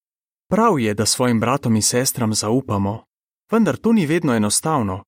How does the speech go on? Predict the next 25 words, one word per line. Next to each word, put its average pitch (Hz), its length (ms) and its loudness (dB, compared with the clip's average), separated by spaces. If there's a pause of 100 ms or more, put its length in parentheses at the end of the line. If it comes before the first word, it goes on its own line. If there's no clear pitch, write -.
ker 110 180 -4
nas 107 200 -2
včasih 131 460 -4
razočarajo. 107 800 -4 (1000)
V 147 100 -2
tem 254 200 2
članku 147 440 -2
bomo 120 220 0
pregledali 131 540 -2
svetopisemska 117 840 -4
načela 151 520 -2 (160)
in 143 100 -2
zglede 208 360 0
iz - 120 -2
preteklosti, 117 800 -4
ki - 120 -4
nam 110 160 2
bodo 117 180 0
pomagali, 156 600 -2
da 131 120 -2
bomo 107 260 0
še 214 240 -2
bolj 175 260 0
zaupali 117 500 0
sovernikom, 110 720 -2